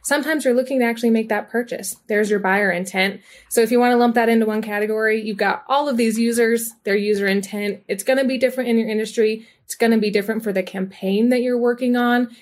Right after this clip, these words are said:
and the structure that you're putting, uh,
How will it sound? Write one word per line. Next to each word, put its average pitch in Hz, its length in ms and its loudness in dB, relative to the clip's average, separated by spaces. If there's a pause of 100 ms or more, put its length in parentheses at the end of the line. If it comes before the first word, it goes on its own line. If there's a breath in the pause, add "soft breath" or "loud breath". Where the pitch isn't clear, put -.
(140 loud breath)
and 220 540 0
the 214 100 2
structure 202 460 -2
that 190 140 -2
you're 196 100 2
putting, 202 520 -6 (120)
uh, 208 360 -4